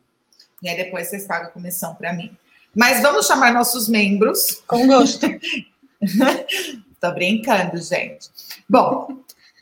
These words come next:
Speaker 1: é, como vocês sabem, quem nos assiste aí, né, toda sexta-feira, sábado, e nas lives de gato, nós temos os membros, então, a gen-, né, torna-se membros, é muito fácil,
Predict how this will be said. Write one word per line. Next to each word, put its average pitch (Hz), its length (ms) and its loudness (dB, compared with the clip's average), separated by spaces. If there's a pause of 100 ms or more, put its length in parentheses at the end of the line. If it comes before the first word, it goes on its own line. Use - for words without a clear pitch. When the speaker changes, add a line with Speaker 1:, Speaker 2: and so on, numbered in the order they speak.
(480)
Speaker 1:
é, 196 720 4 (180)
como 320 220 4
vocês 359 380 2
sabem, 262 480 4
quem 220 200 -4
nos 214 180 -2
assiste 202 540 -6
aí, 202 480 -4 (140)
né, 175 260 -10
toda 196 260 -6
sexta-feira, 196 680 -2
sábado, 190 640 0 (400)
e 175 180 -4
nas 175 220 -6
lives 170 300 -2
de 185 100 -6
gato, 202 380 2
nós 208 180 0
temos 214 300 2
os 214 180 -2
membros, 240 720 2
então, 220 280 0
a 226 80 0
gen-, - 200 -14
né, 208 200 -2
torna-se 302 480 0
membros, 175 480 0
é 190 40 2
muito 233 320 0
fácil, 202 540 2